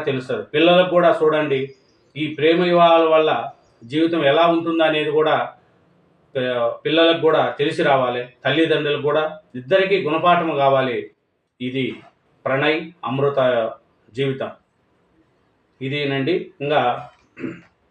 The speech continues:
తీసుకున్నది ఎంత, ఇచ్చింది ఎంత? పదేళ్లలో తెలంగాణ కేంద్రం ఇచ్చిన నిధులపై చర్చకు సిద్ధము. కేంద్రాలకు చెల్లించిన పన్నుల కంటే ఎక్కువ నిధులు ఇస్తే కిషన్ రెడ్డి సన్యాసం చేస్తా, కిషన్ రెడ్డికి సన్మానం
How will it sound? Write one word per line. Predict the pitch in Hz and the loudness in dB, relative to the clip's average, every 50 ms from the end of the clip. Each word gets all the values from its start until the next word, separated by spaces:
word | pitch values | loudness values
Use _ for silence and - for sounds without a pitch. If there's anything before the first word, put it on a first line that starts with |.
| _ _ _ _ _ _ _ _ _ _ _ _ _ _ _ _ _ _ _ | _ _ _ _ _ _ _ _ _ _ _ _ _ _ _ _ _ _ _
తీసుకున్నది | 175 214 220 220 - 220 208 208 202 190 190 | 2 2 2 2 2 2 4 4 4 4 4
ఎంత, | 190 190 185 190 | 2 2 2 2
ఇచ్చింది | 208 208 185 175 175 - 202 196 196 185 | 2 2 2 0 2 2 2 4 6 6
ఎంత? | 180 170 170 165 170 180 180 175 160 147 - - | 4 4 4 2 2 4 4 4 4 2 0 0
పదేళ్లలో | 160 165 180 185 190 196 202 202 196 196 190 190 190 | 0 2 2 4 2 2 2 2 2 4 4 4 4
తెలంగాణ | 185 - 165 175 185 190 190 185 185 180 180 175 180 | 4 2 2 4 4 2 4 2 2 2 2 0 0
కేంద్రం | - 165 180 185 185 180 185 185 | 2 2 2 4 2 2 2 0
ఇచ్చిన | 175 - 190 170 170 165 | 0 -2 -2 -2 0 -2
నిధులపై | 165 165 175 175 175 190 208 | -2 0 -2 0 2 2 2
చర్చకు | 185 - 175 165 165 - 196 170 175 160 | 2 2 0 -2 -2 -2 -2 -2 -2 -4
సిద్ధము. | - 165 143 156 156 151 156 160 156 - - - - _ _ _ _ _ _ _ _ | -4 -6 -4 -2 -2 -2 0 -2 -2 -4 -4 -8 -14 _ _ _ _ _ _ _ _
కేంద్రాలకు | 165 175 190 202 202 202 196 196 190 196 202 196 180 175 - 185 | 0 0 2 2 4 4 4 4 4 2 0 0 -2 -4 -2 0
చెల్లించిన | 175 185 185 180 180 180 180 | 2 2 2 2 0 -2 -2
పన్నుల | 175 175 165 175 185 185 185 | 0 0 0 2 2 2 2
కంటే | 180 180 175 175 202 175 160 | 2 0 0 0 0 0 0
ఎక్కువ | - - 196 | 2 4 4
నిధులు | 185 185 185 180 185 180 180 | 4 6 4 4 2 2 0
ఇస్తే | 175 - - 226 247 262 - - - _ _ _ - | 0 2 2 2 2 2 0 -8 -14 _ _ _ -2
కిషన్ | 185 175 180 202 196 196 | -2 0 2 2 2 2
రెడ్డి | 196 - 190 185 | 2 2 0 0
సన్యాసం | - 165 165 180 185 185 180 185 180 175 170 165 165 165 165 - - | 0 0 2 4 2 2 2 0 -2 -2 -2 -2 -4 -6 -6 -4 0
చేస్తా, | 156 156 156 - - 165 165 160 160 - - - _ _ _ _ _ _ _ _ _ _ _ _ _ _ _ _ _ _ _ _ _ | 0 0 0 0 2 4 4 4 2 0 -6 -14 _ _ _ _ _ _ _ _ _ _ _ _ _ _ _ _ _ _ _ _ _
కిషన్ | 165 160 - 196 196 196 | -10 -2 0 0 2 2
రెడ్డికి | 196 190 185 185 185 220 220 | 2 0 0 0 -2 -2 2
సన్మానం | - 160 170 180 190 190 190 190 185 | 4 4 4 6 6 4 4 4 2